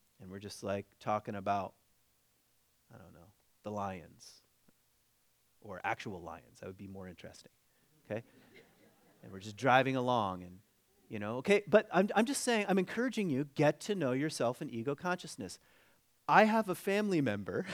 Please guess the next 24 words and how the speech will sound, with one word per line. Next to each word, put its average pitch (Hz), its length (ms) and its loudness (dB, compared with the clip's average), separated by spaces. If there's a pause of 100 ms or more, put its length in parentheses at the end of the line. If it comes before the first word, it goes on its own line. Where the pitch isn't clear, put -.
(100)
<laughs> - 1080 -14
whenever 202 360 6
we're 220 160 4
together, 175 640 2 (580)
their 185 420 6 (120)
octave, 160 880 0 (300)
when 147 260 2
someone - 1080 2
else 214 220 2
is 180 140 -2
in 190 140 0
the 165 100 0
room, 180 580 4
a 135 80 2
certain 202 360 4
person 135 340 -2
is 120 140 -4
in 110 80 -4
the 107 80 -4
room, 98 380 -6
I'm 101 240 -8
hiding 113 360 -2
the 131 80 -4
details, 117 600 -6